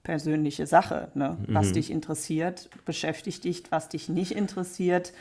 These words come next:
Speaker 1: ähm, findest du vielleicht schneller langweilig.
Speaker 2: Mhm.
Speaker 1: Aber ich finde es so interessant, dass, ähm, vielleicht auch irgendwie durch unser Tippspiel so ein bisschen hervorgerufen,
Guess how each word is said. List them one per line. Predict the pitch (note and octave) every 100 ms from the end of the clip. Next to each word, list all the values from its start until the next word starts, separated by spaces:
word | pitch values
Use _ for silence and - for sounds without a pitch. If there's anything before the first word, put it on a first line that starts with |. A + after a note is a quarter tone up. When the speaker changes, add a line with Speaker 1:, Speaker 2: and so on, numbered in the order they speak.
| - - - - - - _ -
Speaker 1:
ähm, | F3+ E3+ E3 D#3+ E3 E3 E3 - -
findest | - E3 -
du | F3
vielleicht | - D#3+ D3+
schneller | - D#3 D3+
langweilig. | D3+ G3 C#4 - D#3+ E3 E3 -
Speaker 2:
Mhm. | G#2 F#2+ E2+ F#2+
Speaker 1:
Aber | F3 E3+
ich |
finde | - A3+ A#3+
es | B3+
so | G#3
interessant, | - E3+ F3 E3+ - F#3+ A3 F3 - - _
dass, | - E3+ - - - _ _ _ _ _ _ _ _
ähm, | F3+ E3+ E3 E3 D#3+ D#3 - _
vielleicht | - D3+ D3 -
auch | - D3+ - -
irgendwie | E3+ E3 D3 D3+ D3 - - _ _ _ - -
durch | E3 D#3+
unser | E3 D#3 D3+
Tippspiel | - C4 - - E3+ E3
so | D3+
ein | D#3 D3+
bisschen | D3 - D#3
hervorgerufen, | D3 - A#3+ B3 D#3 D#3 D#3+ E3